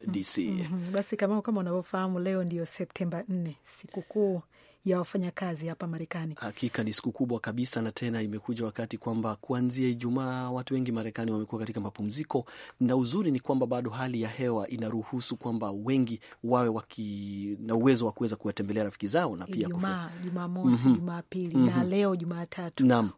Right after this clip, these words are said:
Speaker 2: Watu wanasherehekea
Speaker 1: Kweli, kweli.
Speaker 2: kwa, kwa nafasi kubwa kabisa. Wengine wanakwenda kwenye kutembelea familia,
Speaker 1: Mhm.
Speaker 2: mikoani huko
Speaker 1: Naam.
Speaker 2: mbalimbali, wengine wanafanya kuchoma nyama,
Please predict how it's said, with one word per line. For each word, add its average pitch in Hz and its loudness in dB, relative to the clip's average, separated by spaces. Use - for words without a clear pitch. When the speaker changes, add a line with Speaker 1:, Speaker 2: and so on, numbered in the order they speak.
Speaker 2:
Watu 190 0
wanasherehekea 175 -2
Speaker 1:
Kweli, 110 2
kweli. 104 2
Speaker 2:
kwa, 98 0
kwa 202 -2
nafasi 196 -2
kubwa 302 4
kabisa. 180 -2
Wengine 180 0
wanakwenda 180 -2
kwenye 175 -4
kutembelea 180 -4
familia, 185 0
Speaker 1:
Mhm. 202 -2
Speaker 2:
mikoani 175 -4
huko 180 -4
Speaker 1:
Naam. 185 0
Speaker 2:
mbalimbali, 180 0
wengine 175 -6
wanafanya 175 -4
kuchoma 180 -6
nyama, 190 0